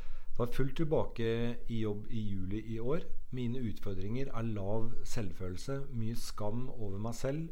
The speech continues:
underdanilighet og vanskeligheter med å si nei. Jeg har det siste året jobbet, eh, meg gradvis tilbake med hjelp av en psykolog og har følt meg tryggere på meg selv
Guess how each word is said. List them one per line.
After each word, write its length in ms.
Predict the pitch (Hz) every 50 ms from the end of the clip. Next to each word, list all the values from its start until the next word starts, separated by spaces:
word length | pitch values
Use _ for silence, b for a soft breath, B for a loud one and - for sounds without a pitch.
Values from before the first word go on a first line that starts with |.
| - -
underdanilighet 720 | 107 117 120 104 107 95 87 90 92 104 117 117 - 127
og 80 | 123
vanskeligheter 580 | 120 117 104 92 - - - 92 92 - - 104
med 120 | 101 98 95
å 40 |
si 120 | - - 110
nei. 380 | 104 90 85 92 92 85 80 - - - - B B B B B B B B B B -
Jeg 80 | 120 127
har 80 | 127
det 100 | 123 135
siste 300 | 131 - 143 113 - - 139
året 320 | 127 107 101 101 107 127 135
jobbet, 540 | 127 110 95 87 95 104 - - - - 117
eh, 140 | 117 117 120
meg 460 | 123 120 120 113 110 113 117 120 113
gradvis 500 | 107 123 123 123 110 95 87 90 92 -
tilbake 440 | - 123 113 120 104 - - - 123
med 100 | - 113
hjelp 220 | 104 92 90 -
av 80 | 98 95
en 80 | 98 101
psykolog 520 | - 107 104 107 104 117 143 170 170 160
og 60 | - - 127 127
har 60 | -
følt 260 | - 101 92 - -
meg 140 | 120 120 -
tryggere 460 | - 127 120 101 82 82 90 90 90
på 160 | - 104 101
meg 120 | 107 113 117
selv 340 | - - 110 113 120 131